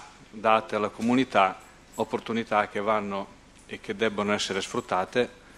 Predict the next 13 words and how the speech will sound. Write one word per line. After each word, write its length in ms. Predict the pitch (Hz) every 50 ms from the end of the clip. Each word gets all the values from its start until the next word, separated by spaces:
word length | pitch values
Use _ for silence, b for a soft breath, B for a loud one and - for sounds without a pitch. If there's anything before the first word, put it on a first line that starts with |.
| B B B B B B B
nei 220 | - 104 110 110
principi 500 | 107 - 117 110 - - 120 113 - 113
della 200 | 98 98 101 101
democrazia 560 | 98 98 98 101 95 - 98 95 - - 107 98
partecipata. 760 | - 104 - - 95 - - - - - 85 85 - 104 98
Quindi 420 | - 110 104 98 90 92 92 - - - -
di 180 | - 110 107 113
nuovo 300 | 113 117 120 113 104 107
grazie 360 | 101 110 113 117 - - 107
per 160 | - - 95
queste 240 | - 110 101 - -
opportunità. 800 | 104 - - 98 - - 95 90 85 - - 87 - - - - - - - - - - - - - - - - B B B B B B B B B B B B B B B B B B B B B B B B B B B
Entrando 680 | 113 120 117 - 139 139 139 131 120 123 127 143 - -